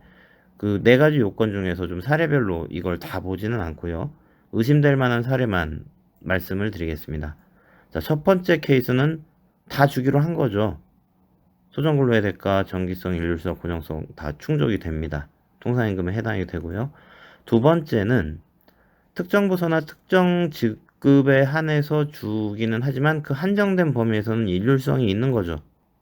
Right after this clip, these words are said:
통상임금에 해당이 됩니다. 자, 세 번째, 출근한 경우에 한해서 하루에 만 원을 지급한다면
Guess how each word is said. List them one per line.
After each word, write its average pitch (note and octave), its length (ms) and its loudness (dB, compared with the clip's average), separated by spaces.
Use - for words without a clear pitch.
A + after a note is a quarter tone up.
통상임금에 A#2+ 480 2
해당이 A2+ 260 -2
됩니다. E2 380 -4
자, F#2+ 100 -2
세 D3+ 160 2
번째, B2 560 0
출근한 G#3 540 2
경우에 D3 540 4
한해서 C3+ 760 0
하루에 C#3+ 340 0
만 G2 260 -2
원을 C3 240 0
지급한다면 F2+ 920 -4